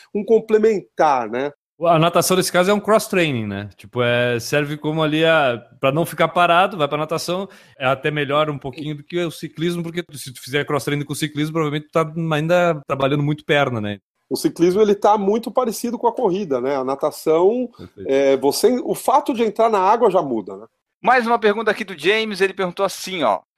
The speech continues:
Speaker 3: Eu tenho uma prova de quarenta e dois quilômetros trail running de dois mil e duzentos metros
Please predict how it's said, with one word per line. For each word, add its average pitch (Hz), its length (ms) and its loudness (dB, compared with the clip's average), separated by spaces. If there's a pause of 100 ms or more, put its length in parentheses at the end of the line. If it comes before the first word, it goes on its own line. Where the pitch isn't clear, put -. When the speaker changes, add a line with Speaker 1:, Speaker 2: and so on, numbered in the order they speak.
(120)
Speaker 3:
Eu 190 140 0
tenho 285 240 -4
uma 262 100 4
prova 233 320 0
de 202 80 -6
quarenta 220 380 0
e - 20 -10
dois 202 200 -2
quilômetros 185 520 -6
trail 214 360 0
running 165 680 -2 (260)
de 120 280 -10
dois 156 240 -2
mil 220 160 -4
e - 20 -8
duzentos 202 480 -4
metros 139 640 -4